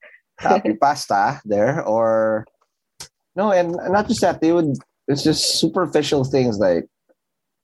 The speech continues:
Speaker 1: how to code in Node J S, for example. Oh, good
Speaker 2: <laughs>
Speaker 1: luck. You're, what are you gonna get, right? You're gonna get, um, courses that will ask you to <laughs> whatever,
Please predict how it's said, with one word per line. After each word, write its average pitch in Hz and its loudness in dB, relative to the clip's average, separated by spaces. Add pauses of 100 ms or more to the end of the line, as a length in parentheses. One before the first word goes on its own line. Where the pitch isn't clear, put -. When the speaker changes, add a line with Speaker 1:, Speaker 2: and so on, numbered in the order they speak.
(100)
Speaker 1:
how 160 2
to - -6
code 131 0
in 107 2
Node 107 2
J 85 2
S, - -2
for 92 -2
example. 82 0
Oh, 65 0
good 95 4
Speaker 2:
<laughs> - 4
Speaker 1:
luck. - 0 (440)
You're, 117 0
what 143 2
are 151 4
you 143 4
gonna 131 2
get, 107 0
right? 113 0 (120)
You're 101 2
gonna 113 2
get, 110 0
um, 87 -2 (1400)
courses 151 0
that 110 0
will 113 0
ask 110 0
you 240 2
to - 0 (140)
<laughs> - -20
whatever, 123 0